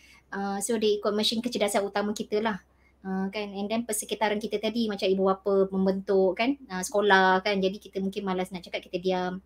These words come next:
Tapi bila kita dah semakin besar, and then faktor jantina juga,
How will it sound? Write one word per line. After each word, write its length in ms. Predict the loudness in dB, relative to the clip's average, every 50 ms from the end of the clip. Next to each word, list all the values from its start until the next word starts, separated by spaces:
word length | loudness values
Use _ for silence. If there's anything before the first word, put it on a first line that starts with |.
| _ -20 -20 -20 -20 -20 -14
Tapi 240 | _ -6 -2 0 2
bila 140 | 2 2 2
kita 160 | 2 2 4 4
dah 140 | 4 4
semakin 260 | 4 4 2 2 2 0
besar, 480 | 0 0 2 2 4 4 4 2 0 -4 -6
and 160 | -6 -4 -2
then 160 | -2 -2 -2
faktor 240 | -2 -2 -2 0 0
jantina 480 | 0 0 0 0 0 -2 -2 0 0 -2
juga, 480 | -2 -4 -4 -2 -2 0 0 0 -2